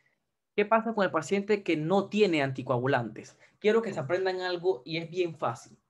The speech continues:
Si un paciente tiene cuarenta y ocho horas de tener un evento, o sea, menos de cuarenta y ocho horas, está difícil que esa estasis venosa haya producido un trombo. O sea, que podemos cardiovertirlo, farmacológica o eléctricamente.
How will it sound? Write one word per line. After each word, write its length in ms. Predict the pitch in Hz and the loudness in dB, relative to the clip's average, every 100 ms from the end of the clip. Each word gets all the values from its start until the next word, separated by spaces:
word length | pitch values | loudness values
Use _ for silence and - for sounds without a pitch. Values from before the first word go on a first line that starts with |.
| _ _ _ | _ _ _
Si 160 | _ 214 | _ -2
un 120 | 277 | 0
paciente 540 | 285 - 254 233 220 | 0 0 0 2 2
tiene 460 | 202 202 170 131 - - | 0 2 2 2 -6 2
cuarenta 600 | 190 170 170 156 147 147 | 6 8 6 2 0 4
y 80 | |
ocho 300 | 190 233 214 | 2 2 2
horas 260 | 196 196 165 | 4 4 2
de 120 | 151 | -2
tener 260 | 135 135 156 | 0 -2 -2
un 100 | 175 | 0
evento, 360 | 139 143 135 | 0 0 -2
o 20 | 127 | -4
sea, 160 | 127 | -4
menos 400 | 113 127 196 196 | -2 0 0 0
de 120 | 151 | -2
cuarenta 360 | - 120 123 127 | -2 -2 -4 -2
y 40 | |
ocho 280 | 131 139 180 | -2 -2 -2
horas, 360 | 160 143 156 - _ - _ | -2 -2 -6 -12 _ -20 _
está 180 | 202 | 4
difícil 580 | 214 226 - 247 - 208 | 6 4 2 2 4 0
que 120 | - | 2
esa 160 | 165 196 | 2 2
estasis 360 | 196 180 196 185 | 2 0 2 0
venosa 380 | 151 151 156 | 0 0 0
haya 180 | 165 180 | 4 4
producido 380 | 156 131 - 156 | 2 -2 -2 -2
un 120 | 151 | 0
trombo. 320 | - 170 107 | 2 2 0
O 100 | 101 | -8
sea, 160 | - 185 | -4 0
que 100 | 202 | 0
podemos 400 | 196 147 151 185 | 2 2 2 0
cardiovertirlo, 840 | 180 143 127 117 - 127 82 - _ _ _ _ | 0 2 0 -2 -2 -2 -4 -12 _ _ _ _
farmacológica 680 | - 139 131 135 160 196 180 | 0 0 2 2 2 2 4
o 60 | 135 | 4
eléctricamente. 760 | 131 147 131 113 110 - _ | 4 0 -4 -6 -8 -14 _